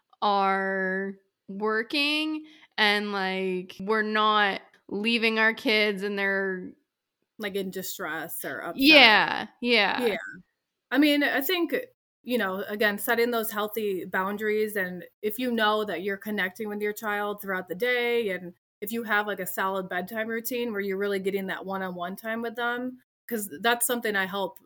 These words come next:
Speaker 2: you know, parents create. Sometimes they don't really have a solid bedtime routine or,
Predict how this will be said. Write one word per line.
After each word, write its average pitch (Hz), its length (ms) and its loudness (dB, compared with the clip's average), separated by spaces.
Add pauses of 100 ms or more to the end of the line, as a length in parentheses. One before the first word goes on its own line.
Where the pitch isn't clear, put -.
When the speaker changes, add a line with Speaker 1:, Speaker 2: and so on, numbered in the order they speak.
(120)
Speaker 2:
you 196 120 -8
know, 190 120 -6
parents 185 640 -4
create. 196 580 -4
Sometimes 214 340 -2
they 202 80 -2
don't 196 160 -2
really 190 180 -2
have 226 260 -2
a 190 80 -4
solid 175 360 -6
bedtime 190 360 -6
routine 208 500 -6
or, 165 280 -4